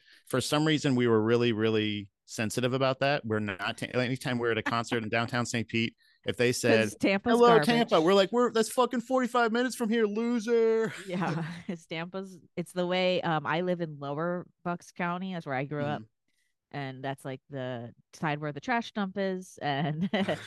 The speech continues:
Speaker 1: <laughs>
Speaker 2: chemical factory. <laughs> And, okay, we're just gonna stop there. And then the other side is Upper Bucks County. It's very nice, beautiful farmland
Speaker 1: Yeah.
Speaker 2: and, uh, rich-ass territory.
Speaker 1: Yeah,
Speaker 2: Uh, <laughs>
Speaker 1: Ta-,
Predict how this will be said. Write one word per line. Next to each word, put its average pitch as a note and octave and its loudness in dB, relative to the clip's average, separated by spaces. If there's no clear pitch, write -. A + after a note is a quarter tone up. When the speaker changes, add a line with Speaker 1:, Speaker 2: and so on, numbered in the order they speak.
Speaker 1:
<laughs> E3+ -2
Speaker 2:
chemical G#3+ 0
factory. E3+ 0
<laughs> - -10
And, D3+ -6
okay, F3 0
we're F3 -2
just F3+ -14
gonna F#3 -4
stop D3+ 0
there. D3+ 0
And D3+ -6
then D#3 -6
the C#3+ -4
other C#3+ -2
side C3 -6
is A2+ -14
Upper C#3+ -6
Bucks C3+ -10
County. C#3 -8
It's - -18
very F3+ -2
nice, C#3+ -6
beautiful C#3 -8
farmland B2+ -12
Speaker 1:
Yeah. G#2+ -6
Speaker 2:
and, C3+ -10
uh, B2+ -6
rich-ass D3 -6
territory. B2+ -12
Speaker 1:
Yeah, C3+ -4
Speaker 2:
Uh, D3 -4
<laughs> - -6
Speaker 1:
Ta-, C3 -2